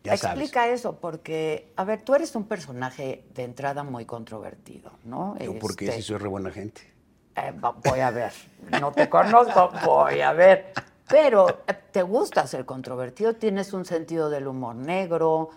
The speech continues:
Speaker 2: este, no
Speaker 1: <laughs>
Speaker 2: solamente en redes sociales, ¿no? Este, por lo
Speaker 1: Mm.
Speaker 2: que hemos podido apreciar a lo largo de toda tu
Speaker 1: Ujú,
Speaker 2: trayectoria
Speaker 1: ujú.
Speaker 2: profesional. Em, pero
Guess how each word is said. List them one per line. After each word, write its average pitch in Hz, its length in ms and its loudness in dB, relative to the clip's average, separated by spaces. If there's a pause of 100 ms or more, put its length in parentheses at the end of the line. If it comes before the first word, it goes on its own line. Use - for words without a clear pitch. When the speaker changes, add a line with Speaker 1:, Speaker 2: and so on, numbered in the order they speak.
(240)
Speaker 2:
este, 135 800 -8
no 170 200 -2
Speaker 1:
<laughs> - 0 -
Speaker 2:
solamente 180 600 0
en 131 100 -6
redes 131 260 -6
sociales, 107 640 -18
¿no? 147 260 -8
Este, 113 400 -12
por 113 240 -14
lo 107 100 -4
Speaker 1:
Mm. 110 80 -4
Speaker 2:
que 110 240 -6 (140)
hemos 120 260 -14
podido 110 380 -14
apreciar 110 440 -16
a 117 60 -12
lo 147 160 -4
largo 196 320 2
de - 140 -6
toda 113 220 -12
tu 127 120 -18
Speaker 1:
Ujú, - 80 -8
Speaker 2:
trayectoria 123 580 -2
Speaker 1:
ujú. 113 60 -8
Speaker 2:
profesional. 160 720 -10 (720)
Em, 135 880 -6 (600)
pero 190 680 0